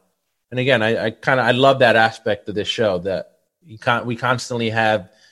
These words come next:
the ability to get the big name guests, and then we have Dan, who's, you know, the best interviewer in the game, I'd say. Not even one of the best. He is the best interviewer in the game.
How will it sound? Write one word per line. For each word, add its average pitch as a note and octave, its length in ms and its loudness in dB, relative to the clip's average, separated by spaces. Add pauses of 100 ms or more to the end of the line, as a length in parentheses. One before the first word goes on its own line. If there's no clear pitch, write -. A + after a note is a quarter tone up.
(140)
the A#2+ 120 0
ability A#2 580 2
to - 120 -12
get C#3 240 0
the B2+ 80 -4
big B2 240 0
name A#2 280 -2
guests, G#2+ 460 0 (100)
and A#2 160 -4
then A#2 160 0
we A2+ 100 -4
have G#2+ 340 0 (640)
Dan, A#2+ 400 2
who's, G#2+ 580 -6
you A2 120 -10
know, G2+ 120 -4
the G#2 140 -2
best B2 320 2
interviewer A#2 400 -2
in A2 80 -2
the G#2 80 -8
game, G#2 340 -2
I'd F#2+ 160 -4
say. G2+ 300 -6
Not A2+ 240 -2
even G#2+ 240 -4
one G#2+ 160 -2
of G2 80 -8
the F#2+ 60 -10
best. F#2 280 -6
He A2 160 -8
is G#2+ 200 -4
the G2 100 -8
best F#2 260 -6
interviewer G2+ 400 -8
in F#2+ 80 -10
the G2 80 -12
game. F#2 400 -8